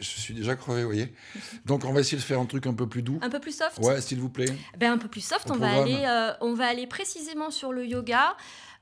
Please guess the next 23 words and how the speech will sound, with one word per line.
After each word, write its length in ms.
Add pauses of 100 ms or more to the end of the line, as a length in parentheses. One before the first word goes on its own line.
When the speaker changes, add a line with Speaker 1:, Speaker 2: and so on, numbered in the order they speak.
Speaker 2:
Euh, 760
alors, 300
le 140
yoga, 460
c'est, 280
c'est, 240
c'est, 500
c'est 220
beaucoup 320
de 60
choses, 280
le 60
yoga, 320
mais, 100
euh, 240
Speaker 1:
Alors, 120
Speaker 2:
euh, 40
Speaker 1:
c'est 80
ça, 160
il 100
y 40
a, 140
c'est, 180